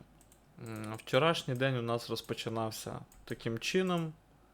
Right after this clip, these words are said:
Я не буду проводити повний аналіз, його можна подивитися в пресешені.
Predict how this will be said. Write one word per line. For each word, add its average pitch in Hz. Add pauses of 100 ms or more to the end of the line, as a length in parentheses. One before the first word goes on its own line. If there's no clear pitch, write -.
(200)
Я 123
не 123
буду 123
проводити 117
повний 117
аналіз, 147
його 117
можна 113
подивитися 113
в 107
пресешені. 135